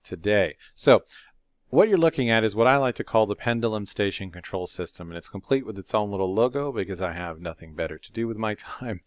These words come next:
And, uh, this is part of a small computer system that I have hooked up underneath the layout, which allows for automation and easier, uh, decoder programming. Now, if you have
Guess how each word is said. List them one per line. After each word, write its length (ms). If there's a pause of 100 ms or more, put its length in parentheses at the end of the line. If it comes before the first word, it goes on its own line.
(360)
And, 480
uh, 340
this 360
is 420
part 400
of 160
a 80
small 400
computer 480
system 400
that 100
I 60
have 280
hooked 280
up 160 (300)
underneath 500
the 140
layout, 400
which 160
allows 340
for 180
automation 640 (280)
and 200
easier, 680 (240)
uh, 240
decoder 580
programming. 600 (220)
Now, 240 (800)
if 140
you 140
have 420